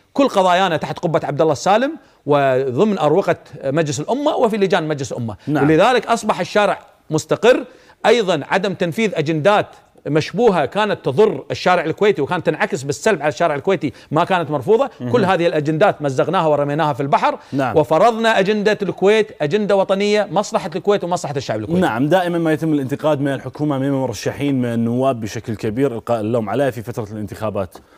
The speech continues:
Speaker 2: شكل الحكومة اللي ترضي عبد الله التميمي،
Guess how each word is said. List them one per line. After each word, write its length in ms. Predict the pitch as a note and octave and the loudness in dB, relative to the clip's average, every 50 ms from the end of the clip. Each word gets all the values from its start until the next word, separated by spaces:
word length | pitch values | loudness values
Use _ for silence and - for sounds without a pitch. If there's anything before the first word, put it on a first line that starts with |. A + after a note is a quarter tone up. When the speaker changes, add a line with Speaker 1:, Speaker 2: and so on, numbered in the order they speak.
| _ _ _ _ _ _ | _ _ _ _ _ _
Speaker 2:
شكل 360 | - - D#3+ D#3 D3 - C#3+ | -4 -2 0 0 0 -2 -4
الحكومة 680 | C3+ A#2+ - - A2+ - - D#3+ E3 D3+ D3 D3 D#3 C#3+ | -6 -4 -4 -8 -10 -4 0 0 2 2 2 0 0 0
اللي 160 | C3 C3 B2+ B2 | -2 -2 -2 0
ترضي 340 | - D#3+ D3+ C#3+ D3 D#3 | 0 0 0 0 0 -2
عبد 200 | D#3 D3+ D3 C#3+ | -2 -2 0 0
الله 120 | F3 E3 D3 | 0 0 0
التميمي، 460 | - - B2+ G#2 G#2 F#2+ F2+ F2+ F#2 | -2 -4 -6 -6 -4 -6 -6 -8 -12